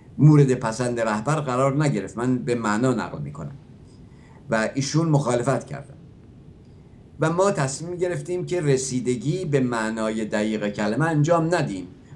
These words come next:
بلکه این کارو می‌کنیم که علمای اعلامی که در این مجلس حضور دارند موارد رو نگاه می‌کنند، هر جا سوالی بود اون سوال رو با رهبر طرح می‌کنن،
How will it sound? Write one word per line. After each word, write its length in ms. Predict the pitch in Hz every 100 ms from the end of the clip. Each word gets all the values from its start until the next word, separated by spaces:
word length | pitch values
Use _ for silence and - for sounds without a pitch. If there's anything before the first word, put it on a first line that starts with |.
| -
بلکه 260 | 185 190
این 160 | 202 196
کارو 240 | 110 104
می‌کنیم 500 | 101 95 95 92 113 - - -
که 100 | -
علمای 600 | 147 151 147 139 135 135 139
اعلامی 600 | 107 131 139 185 196 147
که 100 | 120
در 140 | 113
این 200 | 113 107
مجلس 500 | 104 98 110 107 -
حضور 320 | 110 104 107
دارند 600 | 92 104 117 165 147 127 - - - -
موارد 600 | 135 135 127 127 156 139
رو 80 | 127
نگاه 440 | 117 107 127 147
می‌کنند، 520 | 170 165 175 180 151 - - - -
هر 200 | 190 214
جا 200 | 175 160
سوالی 460 | 143 123 123 127 123
بود 360 | 143 160 147
اون 140 | 151 170
سوال 320 | 147 135 127
رو 240 | 113 104
با 160 | 98 104
رهبر 400 | 104 98 117 113
طرح 280 | 117 143 156
می‌کنن، 480 | 180 165 185 202